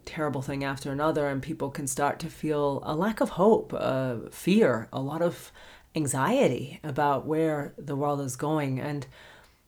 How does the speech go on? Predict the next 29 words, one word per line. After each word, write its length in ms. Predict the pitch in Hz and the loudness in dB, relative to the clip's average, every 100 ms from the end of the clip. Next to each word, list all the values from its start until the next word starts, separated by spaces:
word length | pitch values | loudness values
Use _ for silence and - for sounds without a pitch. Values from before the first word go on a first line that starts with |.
| - | -2
what 140 | 214 | 4
I 40 | 311 | 6
wanted 240 | 226 185 | 6 6
to 80 | - | 2
talk 260 | 180 180 | 0 2
about 180 | 170 156 | 2 2
today 420 | 156 131 156 156 | 0 0 4 4
is 260 | 143 147 139 | 4 -2 -4
really 720 | 151 170 175 143 135 135 - _ - | 0 4 4 2 0 -6 -14 _ -6
the 160 | 156 | -2
importance 720 | 156 147 - 196 202 165 156 151 | -2 -2 -6 -4 -2 -2 -2 -2
now 600 | 156 165 143 131 123 - _ _ - | 0 2 2 0 -4 -10 _ _ -20
for 200 | - 156 | -6 -2
all 260 | - 156 156 | 2 4 2
of 160 | 131 135 | 2 -2
us 420 | 127 127 - - _ _ _ _ _ | -6 -6 -10 -14 _ _ _ _ _
to 100 | - | -6
double 300 | 127 139 139 | -2 0 0
down 460 | 135 135 127 123 123 - - | 0 0 0 -2 -6 -12 -8
on 140 | 143 | -4
being 500 | 131 139 135 131 127 - - | -2 0 0 -2 -4 -8 -8
the 100 | 131 | -6
light 520 | 123 127 123 - - _ - | -4 -4 -8 -12 -20 _ -10
and 140 | 143 | -6
on 120 | 135 131 | -4 -2
staying 600 | - 131 127 127 120 - | -4 -2 -2 -4 -6 -8
in 220 | 143 139 | -6 -4
the 80 | 135 | -4
light 460 | 131 127 117 - | -4 -4 -6 -12